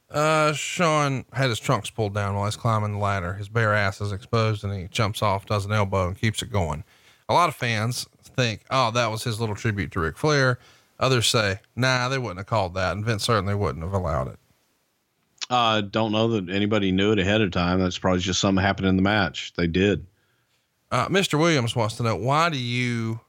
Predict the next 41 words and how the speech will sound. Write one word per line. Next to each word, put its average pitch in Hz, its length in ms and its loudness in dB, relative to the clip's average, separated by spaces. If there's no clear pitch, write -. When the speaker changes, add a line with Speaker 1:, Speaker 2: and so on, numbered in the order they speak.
Speaker 1:
like, 113 200 -4
if 110 100 -6
you 131 120 0
had 131 140 0
to 123 60 -6
go 120 140 -2
back 113 240 -2
and 104 140 -10
pinpoint 107 720 -4
the 107 80 -2
reason 113 560 0
for 113 120 -4
the 107 80 0
buy 110 240 4
rate 104 260 -2
being 101 240 -4
down 110 360 0
from 101 180 -8
WrestleMania 104 580 -2
nine, 95 380 -4
your 120 80 -2
main 135 220 0
event 123 300 -4
of 101 200 -10
nine, 127 460 0
Bret 113 300 0
Hart, 117 280 0
Yokozuna, 117 800 -2
of - 160 -12
course, 110 220 -2
the 98 100 -8
last 110 320 0
match 107 280 -4
here, 117 380 -4
the 107 60 -4
world 104 200 0
title 117 260 0
match, 101 420 -2
Bret 120 220 0
Hart, 110 260 2
Yokozuna. 107 720 0